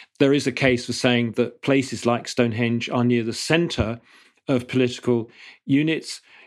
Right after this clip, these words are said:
Equally, they could be actually on the fringes or between, on the boundaries between them. And it, it's difficult to argue either way.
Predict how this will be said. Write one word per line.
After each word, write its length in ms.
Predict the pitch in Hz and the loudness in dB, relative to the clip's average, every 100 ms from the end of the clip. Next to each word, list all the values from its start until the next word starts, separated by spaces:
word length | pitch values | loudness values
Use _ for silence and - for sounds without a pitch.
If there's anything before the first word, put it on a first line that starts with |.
| _ - | _ 0
Equally, 680 | 170 - - 139 143 - _ _ | 0 0 0 2 2 -2 _ _
they 120 | - 135 | 0 0
could 260 | 156 127 | 0 0
be 220 | 139 139 123 | 0 0 0
actually 360 | 143 - 135 | -4 -4 -2
on 160 | 127 131 | 0 -2
the 60 | |
fringes 440 | 123 160 147 123 123 | 0 0 2 0 0
or 100 | 127 | -2
between, 560 | 123 123 170 156 120 | -2 -2 0 2 0
on 100 | 110 | -2
the 60 | 110 | -2
boundaries 680 | 139 160 151 107 104 101 - - | 0 2 0 -2 -4 -4 -6 -6
between 340 | 120 127 117 | 0 0 0
them. 220 | 107 120 - _ _ _ _ _ _ _ _ - | -6 -10 -16 _ _ _ _ _ _ _ _ -6
And 140 | 127 135 | 0 0
it, 100 | 143 | 0
it's 340 | 143 123 - _ _ | -4 -4 -14 _ _
difficult 460 | 170 156 160 131 123 | -2 0 0 0 0
to 60 | |
argue 360 | - 135 123 131 | 0 0 2 2
either 240 | 120 120 | 2 0
way. 460 | 120 135 120 101 104 | 0 0 0 -2 -6